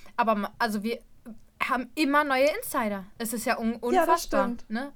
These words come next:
Speaker 1: Also
Speaker 2: Ich finde das auch gut, dass du sagst, wir sind jetzt auch nicht so verkehrt da drin, so, so Sachen neu zu erfinden.
Speaker 1: Ja,
Speaker 2: <laughs>
Speaker 1: Sachen so zu kopieren. Ja, das Genau haben
Speaker 2: Ja,
Speaker 1: wir
Speaker 2: das
Speaker 1: kopiert,
Speaker 2: stimmt.
Speaker 1: das Knallgas haben wir auch kopiert. Aber wir haben aus dem Gas unser eigenes Ding gemacht, ne? Martini-Gas.
Speaker 2: Ja, genau, wir haben aus,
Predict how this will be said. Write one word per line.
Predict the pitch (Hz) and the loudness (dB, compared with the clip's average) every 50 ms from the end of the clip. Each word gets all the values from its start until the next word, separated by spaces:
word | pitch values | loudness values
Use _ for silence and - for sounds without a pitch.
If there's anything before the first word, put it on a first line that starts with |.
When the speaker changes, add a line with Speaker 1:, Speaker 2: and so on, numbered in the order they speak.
| - | -6
Speaker 1:
Also | - 214 214 208 202 208 | -2 -2 -2 -2 -2 -2
Speaker 2:
Ich | 208 | -2
finde | 208 208 302 330 | -2 -2 -2 0
das | 269 294 | 0 0
auch | 285 - | 0 2
gut, | - 370 349 | 0 2 2
dass | 339 196 - | 2 0 0
du | 254 | -2
sagst, | 247 262 262 - | -2 -2 -2 -2
wir | 247 269 | -4 -6
sind | 262 285 | -4 -4
jetzt | 311 294 - - | -4 -4 -2 0
auch | - 302 | 0 0
nicht | 339 302 - | 0 -2 -6
so | 294 | -6
verkehrt | 254 - 254 240 - - 285 285 311 302 277 | -6 -4 -4 -4 -2 2 2 2 2 4 4
da | 254 240 | 2 4
drin, | 233 233 233 240 240 226 | 4 2 0 0 0 0
so, | 233 240 208 - - | -2 -2 -4 -4 -4
so | 226 208 220 233 226 | -4 -2 -2 -2 -2
Sachen | 220 226 262 269 - 254 220 208 | 0 0 -2 -2 -2 -4 -4 -4
neu | 208 196 196 | -2 -2 -4
zu | 202 - - 180 | -4 -6 -6 -8
erfinden. | - 202 - - 240 220 226 233 - - 226 - - - - - | -8 -8 -6 -4 -4 -4 -4 -6 -4 -2 0 0 0 0 -2 0
Speaker 1:
Ja, | 226 226 220 220 220 | 4 4 6 6 6
Speaker 2:
<laughs> | |
Speaker 1:
Sachen | 220 254 262 - 285 247 | 6 6 6 6 4 2
so | 220 233 233 | 2 2 0
zu | 226 - 277 | 0 0 -2
kopieren. | - - 277 214 - 247 269 285 285 254 220 202 190 196 208 202 190 180 180 - - - - - - - - - - - - - - | 0 0 -2 -2 0 2 4 4 4 4 2 0 0 0 0 0 -2 -6 -12 -14 -14 -14 -14 -12 -12 -12 -10 -10 -10 -10 -10 -8 -8
Ja, | 208 202 | -4 -4
das | 220 214 - | -4 -2 0
Genau | 240 233 233 240 240 269 294 302 | 0 4 8 10 10 10 10 8
haben | 302 277 | 8 8
Speaker 2:
Ja, | 262 | 8
Speaker 1:
wir | 262 269 | 8 6
Speaker 2:
das | 285 285 | 4 -2
Speaker 1:
kopiert, | 269 233 269 277 | -2 -2 0 2
Speaker 2:
stimmt. | 277 277 240 226 | 2 2 2 2
Speaker 1:
das | 233 226 - | -2 -4 -6
Knallgas | - - 240 226 226 233 226 233 233 233 233 | -6 0 2 4 4 4 4 2 0 0 -2
haben | 233 220 | -6 -4
wir | 220 208 151 | -4 -2 -2
auch | 208 220 214 - | -2 -4 -4 -8
kopiert. | - 202 214 - - | -12 -10 -8 -4 0
Aber | 220 233 247 247 | 4 4 6 6
wir | 285 | 6
haben | 277 262 | 4 4
aus | 269 262 262 | 2 0 0
dem | 269 247 233 | -4 -2 4
Gas | 220 240 240 277 277 | 6 8 8 8 6
unser | 285 294 262 285 247 | 2 -2 -2 0 0
eigenes | - 294 302 285 226 - | 0 -2 -4 -6 -8 -8
Ding | - 196 190 | -8 -8 -8
gemacht, | 190 185 185 180 175 - - | -6 -8 -8 -8 -10 -10 -10
ne? | 208 220 226 226 - | -10 -10 -10 -12 -12
Martini-Gas. | 214 196 190 196 - 220 214 202 202 302 311 | -8 -8 -8 -8 -4 -4 -2 0 2 4 4
Speaker 2:
Ja, | 320 | 4
genau, | 320 339 339 302 254 | 2 2 2 2 2
wir | 240 247 | 2 2
haben | 254 | 2
aus, | - 151 233 254 240 - | 2 0 0 0 0 -4